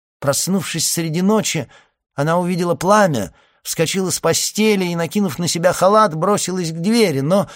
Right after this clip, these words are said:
коридор, который ей надо было пробежать, был уже охвачен огнём. Тогда она вернулась в свою комнату, громко зовя на помощь.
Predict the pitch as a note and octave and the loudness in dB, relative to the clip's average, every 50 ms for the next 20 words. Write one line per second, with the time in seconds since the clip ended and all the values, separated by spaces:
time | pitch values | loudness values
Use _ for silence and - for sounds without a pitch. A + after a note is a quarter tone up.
0 | - - - - - E3+ F3 E3+ E3+ A#3 A3+ F3+ - F3+ F3 E3 F3 E3+ E3+ E3+ | -20 -18 -10 -6 -4 -2 -2 2 2 2 2 2 2 0 0 0 0 -2 0 -2
1 | E3+ E3 F3 E3+ F3 E3 E3+ E3+ C#3+ D#3 F3 E3 F3+ D#3+ G3+ A3+ G#3 D#3 D#3 F#3 | 0 0 0 0 0 0 -2 -4 -2 -4 -4 -4 -2 0 2 2 2 2 0 -2
2 | F3 F3+ D#3+ D#3+ E3+ D3 - - C3+ B2+ - - E3 E3 E3+ D#3 - - D#3+ D#3 | -4 -2 -2 -2 -4 -4 -4 -4 -4 -4 -4 -2 -2 0 0 0 -2 -4 -4 -4
3 | D3+ D3 C#3 C3 C3 G#2 D#2 D2+ D#2+ B1+ - _ _ _ _ _ _ _ - B2+ | -4 -4 -2 -4 -4 -4 -6 -8 -12 -14 -18 _ _ _ _ _ _ _ -4 -4
4 | A#2 A2+ B2+ E3+ F#3+ F3+ D#3 D3+ D#3+ D#3 D#3 E3 D#3 E3+ F#3+ F#3+ F3 D#3+ C#3 - | -2 0 2 4 4 4 4 2 0 0 0 0 0 0 0 0 0 -2 -4 -4
5 | - - - C#3+ D#3 D#3+ E3+ D#3+ - F3+ G#3 G#3 F#3+ F3+ E3 C#3+ B2 D3+ C#3 - | -6 -6 -4 -2 -2 -2 -2 -2 0 2 2 2 2 2 0 -2 -2 -4 -6 -6
6 | - - - - - - B2 C3+ E3+ G3 G3 D#3+ - E3 D3 C#3 E3 E3+ F3+ F3+ | -10 -20 -20 -20 -12 -4 -2 2 2 2 2 2 0 -2 0 2 2 4 2 2
7 | E3+ E3+ - E3 F3+ E3+ A#2+ F#2 D#2 C#2 - - - - | 2 0 -2 0 0 0 0 -2 -6 -10 -12 -14 -14 -14